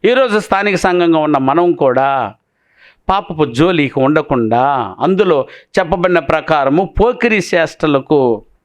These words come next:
పోపిరి-, పోకిరి చేష్టలకు మనకు దూరం అయిపోయండి. గతించిన కాలమే చాలును. ఇప్పటి వరకు చేసినా కూడా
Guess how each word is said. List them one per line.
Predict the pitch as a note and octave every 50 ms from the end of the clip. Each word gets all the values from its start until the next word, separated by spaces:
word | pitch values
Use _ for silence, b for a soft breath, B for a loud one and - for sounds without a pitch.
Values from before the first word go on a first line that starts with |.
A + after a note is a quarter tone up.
| _ _ _ _ _ _ _ B B B B B B B B _ _ -
పోపిరి-, | A3+ C4+ - F3+ - A3+ A3 - D#3+ - -
పోకిరి | G#3+ A#3+ A#3+ F#3 G#3+ G#3+ G#3+
చేష్టలకు | F3+ - G3 F3+ F3+ F3+ - F#3+ F3 F3 F3 - E3+ D3+ D3 D3 F3
మనకు | F3+ F#3 D#3+ D3
దూరం | C#3 C#3 C3+ F3 A3 B3+ C4 C4 A#3 A3+
అయిపోయండి. | A3 G#3+ A3 - F#3+ F3+ E3+ E3 D#3 D3 C#3+ C3 C#3+ D3+ D#3 D#3+ D3 B2+ G#2+ F#2+ _ _ _ _ _ _ _ _ _ _ _ _ _ - E3 G#3+
గతించిన | B3 B3 - B3 G#3 - A#3 A3+
కాలమే | F#3 - F#3 F3+ F3+ F3+ F3 E3+ D3 -
చాలును. | D#3 C#3+ C#3 C#3+
ఇప్పటి | E3+ - - - - A3+
వరకు | A3 G#3+ G3 E3+ - G#3
చేసినా | F#3+ F3 - F#3+ F#3 F3+
కూడా | F3 F3+ F3 F3+